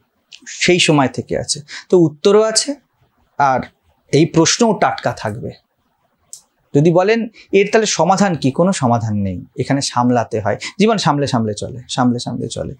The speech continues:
এই ঘটনাগুলি যত আমাদের আন্তরিক জাগৃতি বাড়বে, তত কমতে থাকবে। আমাদের ছেলে মেয়ের আন্তরিক জাগৃতি আমাদের বাড়াতে হবে না, হবে না।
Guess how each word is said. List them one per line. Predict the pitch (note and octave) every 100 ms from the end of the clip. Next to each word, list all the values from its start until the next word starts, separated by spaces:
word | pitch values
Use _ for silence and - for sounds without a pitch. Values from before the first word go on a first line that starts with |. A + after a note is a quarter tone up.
| - - - -
এই | A3 F3+
ঘটনাগুলি | D3 D#3+ D#3+ D3 D#3 A3 -
যত | C3+ C3
আমাদের | F#3+ D#3 D3 E3
আন্তরিক | B2 C#3+ B2 D#3 C#3
জাগৃতি | A#2 A#2 C#3+ E3
বাড়বে, | C3+ A#2+ G3 A3+ A3+ _ _ _ -
তত | A3 C4
কমতে | G#3 D#3 D#3+ D3+
থাকবে। | C3 A2 G#2+ G#2 - -
আমাদের | C3 D3+ E3+ F3
ছেলে | - G3+ C4
মেয়ের | A3+ G3+
আন্তরিক | E3+ D3 E3+
জাগৃতি | D#3 C#3+ C#3+ D3
আমাদের | D#3 C#3+ E3+ D3
বাড়াতে | B2+ C3+ C#3+ F#3+
হবে | C3+ C#3+ D#3
না, | C#3+ A#2+ G#2 - _ _ _ _ _ - -
হবে | - D3 D3+
না। | B2 E2+